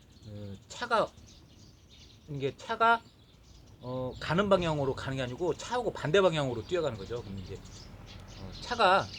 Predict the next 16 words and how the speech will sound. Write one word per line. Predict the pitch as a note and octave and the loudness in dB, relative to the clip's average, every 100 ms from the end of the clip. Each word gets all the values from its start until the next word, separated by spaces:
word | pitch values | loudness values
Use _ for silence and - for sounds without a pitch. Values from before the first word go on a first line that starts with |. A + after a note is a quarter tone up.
| - - - - | -14 -16 -16 -8
제 | - C#3+ | 2 4
앞으로 | D#3 C3+ | 4 0
오는 | B2 F3 | 0 2
거를 | D3+ B2+ A2+ C3 A2 | 2 2 2 -2 -4
다 | A2 | -4
볼 | - D3+ | -2 -2
수 | B2+ | -2
있으니까, | A2+ C3+ - G#2+ A#2+ - | -2 -2 0 2 4 6
서로 | A3+ A3 | 6 4
이제 | C3 F2+ G2 - - - - - - - | 2 0 -4 -8 -10 -12 -12 -14 -14 -4
볼 | C3+ | -4
수 | C3+ | -4
있으니까 | A#2+ C3+ A2 G#2+ G#2+ | -6 -6 -6 -6 -4
좀 | D3+ B2+ | -6 -6
덜 | - B2 | -4 0
위험하더라고요. | C3 A2 F#2 - - | 0 -2 -6 -12 -12